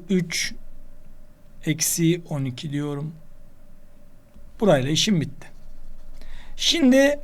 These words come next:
aynı şeyi bir için tekrar yapıyorum. Biri yine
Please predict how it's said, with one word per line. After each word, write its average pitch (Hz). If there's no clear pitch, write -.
aynı 262
şeyi 170
bir 240
için 240
tekrar 160
yapıyorum. 120
Biri 254
yine 208